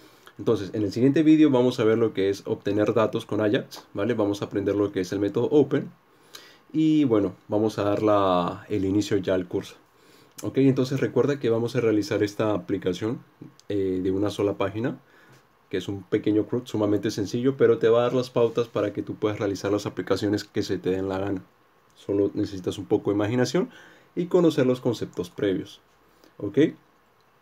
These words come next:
entonces, eh, esta aplicación te voy adelantando que la estoy trabajando con P H P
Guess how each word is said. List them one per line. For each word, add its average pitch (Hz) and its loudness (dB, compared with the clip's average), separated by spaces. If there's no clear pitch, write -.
entonces, 117 0
eh, 101 4
esta 147 -2
aplicación 135 2
te 127 2
voy 107 8
adelantando 110 2
que 101 -2
la 95 0
estoy - -14
trabajando 104 -2
con 98 -2
P 104 -4
H 101 -4
P 123 0